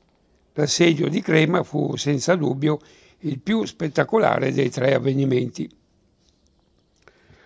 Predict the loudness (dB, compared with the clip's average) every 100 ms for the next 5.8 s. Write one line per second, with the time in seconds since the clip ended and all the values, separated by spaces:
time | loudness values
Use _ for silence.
0 | _ -2 0 2 2 6 6 8 6 4
1 | 2 2 -2 0 0 0 0 0 0 0
2 | 2 0 0 -6 _ _ _ _ _ _
3 | -4 -2 -2 -2 2 2 2 2 0 0
4 | -2 -4 0 0 0 -2 -4 -2 -2 0
5 | 2 2 0 0 0 -2 -2